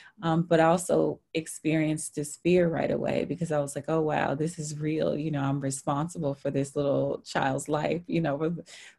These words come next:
for as long as I'm here, you know, to make sure she has the best life. And so I was honestly, you know, experiencing many of Turquoise's emotions that she experiences in the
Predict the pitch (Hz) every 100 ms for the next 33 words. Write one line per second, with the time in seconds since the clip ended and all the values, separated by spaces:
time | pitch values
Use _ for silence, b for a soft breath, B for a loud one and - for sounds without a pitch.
0 | _ 185 170 165 170 170 170 165 170 175
1 | 175 170 165 160 156 151 156 160 - 175
2 | 160 180 175 160 151 170 156 143 - 160
3 | 180 170 175 - 175 175 B B B B
4 | B - 180 160 160 170 156 156 _ _
5 | - 156 180 180 175 - 151 156 160 147
6 | 143 - - 165 156 156 156 147 147 147
7 | 143 - 143 139 - - 143 - 143 147
8 | 143 143 143 139 143 - - - 135 -
9 | 147 139 156 - - 147 143 156 135 143
10 | 139